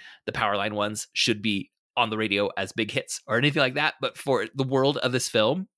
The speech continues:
the sound that it's evoking and the message that I have, do every, check every box that is supposed to be checking in that moment. And they're catchy and they're earworms and they stay with you. Uh, and so across the board, I wanna praise all the sound, uh, or all, all the songs,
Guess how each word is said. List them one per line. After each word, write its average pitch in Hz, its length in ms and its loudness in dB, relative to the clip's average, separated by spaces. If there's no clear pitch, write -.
the 127 160 -6
sound 135 280 0
that 135 80 -2
it's 127 120 -6
evoking 127 440 0
and 117 140 -4
the 110 40 -4
message 139 340 -2
that 123 180 -2
I - 20 -4
have, 123 360 -2
do 139 220 2
every, 131 460 -2
check 151 180 0
every 135 160 -2
box - 320 -6
that 104 100 -4
is 101 80 -8
supposed 113 220 -4
to - 60 -14
be - 20 -4
checking 92 280 -4
in 101 180 -8
that - 160 -6
moment. - 260 -18
And 95 80 -8
they're 92 80 0
catchy 180 420 -2
and 95 440 0
they're 104 260 0
earworms 147 560 2
and 107 80 -8
they 107 60 -2
stay 127 160 0
with 127 180 -2
you. 113 220 2
Uh, 95 360 2
and 101 380 -4
so 110 540 2
across - 260 0
the - 80 -6
board, 104 300 0
I 95 60 -4
wanna 101 180 -2
praise 95 480 0
all 143 100 4
the 151 80 0
sound, 127 300 -2
uh, 107 180 2
or 120 140 2
all, 113 360 2
all 135 100 0
the 131 60 0
songs, 127 300 -2